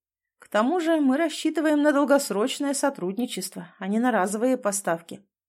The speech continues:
Лейер Годвин развернул большой пергамент с цифрами и таблицами. «Предварительные расчёты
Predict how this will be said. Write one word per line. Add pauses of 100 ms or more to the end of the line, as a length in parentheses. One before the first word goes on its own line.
(560)
Лейер
Годвин
развернул
большой
пергамент
с
цифрами
и
таблицами. (640)
«Предварительные
расчёты